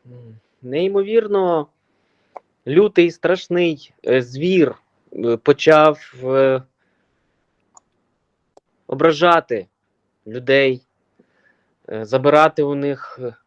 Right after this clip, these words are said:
не лише гроші, землі, врожай, але й захотів відняти найцінніше,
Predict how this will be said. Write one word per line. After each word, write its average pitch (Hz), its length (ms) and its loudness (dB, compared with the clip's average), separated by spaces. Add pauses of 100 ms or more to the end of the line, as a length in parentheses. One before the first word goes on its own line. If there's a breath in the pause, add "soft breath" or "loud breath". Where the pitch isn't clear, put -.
(1300)
не 123 100 -4
лише 180 580 -2 (3500)
гроші, 139 920 -2 (1040)
землі, 143 880 0 (800)
врожай, 139 720 0 (600)
але 139 260 -2
й 143 60 -8
захотів 151 800 -12
відняти 143 600 -2
найцінніше, 139 880 -6